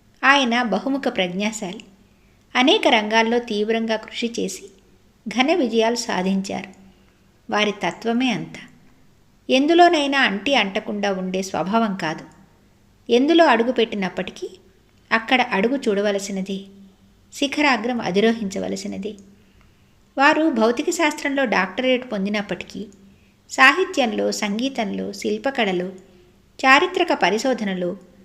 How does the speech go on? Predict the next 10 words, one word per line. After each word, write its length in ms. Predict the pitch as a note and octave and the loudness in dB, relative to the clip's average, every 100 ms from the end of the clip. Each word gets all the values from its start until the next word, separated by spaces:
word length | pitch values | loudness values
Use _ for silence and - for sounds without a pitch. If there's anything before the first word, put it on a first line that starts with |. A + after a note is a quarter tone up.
| _ _ B3 | _ _ -2
విశేష 420 | C4 F4+ F#4 F4 | 0 4 2 2
పరిశ్రమ 500 | C#4+ G3 G#3+ B3 G#3+ | 0 0 -2 -4 -6
చేసి 460 | G3+ F#3 F#3 E4 - - _ _ _ - | -6 -8 -8 -12 -14 -20 _ _ _ 0
అపూర్వమైన 640 | C4 F4+ F#4+ F4+ F4 E4 | 4 6 6 6 6 4
సత్యాలను 640 | C#4+ G#3 G3+ A#3+ A#3+ A#3 F#3 | 2 -2 -2 0 2 2 0
లోకానికి 480 | F3+ F3+ A3+ B3 A#3+ | -2 0 -2 -4 -4
వెల్లడి 340 | F3+ F#3 G3+ A3 | -2 -2 -4 -4
చేశారు. 320 | E3 - F3 - _ _ _ _ _ _ _ _ - | -8 -8 -12 -14 _ _ _ _ _ _ _ _ 4
ఏ 160 | A3+ | 6
విషయంలోనైనా 840 | A#3+ A3 A3 F#3+ F#3 F3+ F3 G3+ | 6 4 0 -2 -2 -2 -2 -4